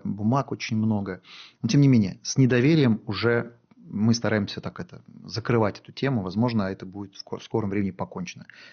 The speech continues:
Это не будет восприниматься как что-то непонятное. Вот, это первое.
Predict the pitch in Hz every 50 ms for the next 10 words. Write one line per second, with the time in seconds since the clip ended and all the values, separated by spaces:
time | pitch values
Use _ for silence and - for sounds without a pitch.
0 | _ _ _ _ - - - 98 - - - - 127 117 117 131 131 131 127 131
1 | 107 - - - - - 101 104 107 120 143 143 - - 92 - - - - 113
2 | 98 - 101 101 98 - 92 92 90 80 - _ - - _ _ _ - - 87
3 | 87 - 120 - - 117 - 107 95 - - -